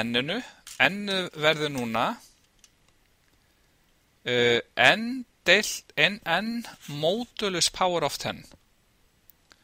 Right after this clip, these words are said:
N modulus power of ten. Eh,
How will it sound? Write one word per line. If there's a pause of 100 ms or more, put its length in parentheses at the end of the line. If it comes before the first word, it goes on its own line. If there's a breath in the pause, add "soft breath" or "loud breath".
(520 soft breath)
N
modulus
power
of
ten.
Eh,